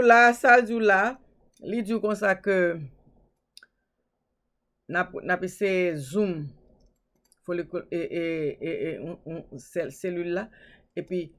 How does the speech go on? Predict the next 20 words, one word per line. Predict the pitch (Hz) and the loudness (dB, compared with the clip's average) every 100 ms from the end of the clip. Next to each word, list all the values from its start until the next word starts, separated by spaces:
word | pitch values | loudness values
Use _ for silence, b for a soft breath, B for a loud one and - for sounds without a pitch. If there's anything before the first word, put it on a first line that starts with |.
| _ _ - | _ _ -10
ou | 185 | -10
fè | - 165 | -8 -10
on | 156 | -8
sèkòl, | 196 175 170 220 226 226 - _ _ _ _ - | -2 -2 -2 -2 0 -2 -10 _ _ _ _ -10
epi | 170 165 190 214 226 _ _ 180 | -10 -8 -8 -8 -8 _ _ -4
otou | 180 - 247 | -4 -4 -4
de | 214 | -2
sèkòl | 208 196 190 180 175 | -2 -4 -2 -2 0
la, | 165 | -2
gen | 165 | -6
yon | 165 | -6
pakèt | 165 170 - | -6 -6 -6
folikulò | 165 151 165 156 151 | -8 -8 -8 -8 -4
sèl. | 208 196 190 b b _ - | -2 -4 -6 b b _ -8
So, | 175 | -4
lò | 170 175 185 | 2 2 2
folikulò | 214 214 202 196 185 | -2 -4 -4 -2 -2
sèl | 185 175 170 | -2 -2 0
la | 165 | -2
ap | - 165 | -2 -2